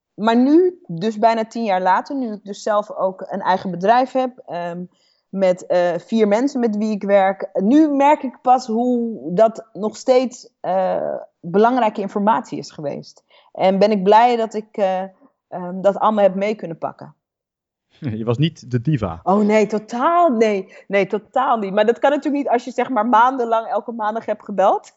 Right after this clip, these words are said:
Speaker 1: <laughs> Om te zeggen, "Nodig me uit voor een gesprek." Dan kan je natuurlijk daarna eigenlijk nooit meer de diva worden. Maar dat is goed, denk ik ook.
Speaker 2: Voor alle luisteraars, geef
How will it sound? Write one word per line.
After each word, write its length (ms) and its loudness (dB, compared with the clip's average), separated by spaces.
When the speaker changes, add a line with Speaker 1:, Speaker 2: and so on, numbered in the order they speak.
Speaker 1:
<laughs> 380 0
Om 120 0
te 80 -16
zeggen, 400 2
"Nodig 400 0
me 120 -4
uit 200 -2
voor 140 -12
een 60 -10
gesprek." 480 -6
Dan 120 -4
kan 160 2
je 60 2
natuurlijk 420 -4
daarna 340 2
eigenlijk 340 -2
nooit 260 2
meer 140 -2
de 80 -6
diva 340 -4
worden. 440 -12
Maar 280 -10
dat 120 2
is 20 -14
goed, 180 2
denk 200 -2
ik 120 -10
ook. 220 -6
Speaker 2:
Voor 320 -12
alle 120 4
luisteraars, 580 2
geef 380 -6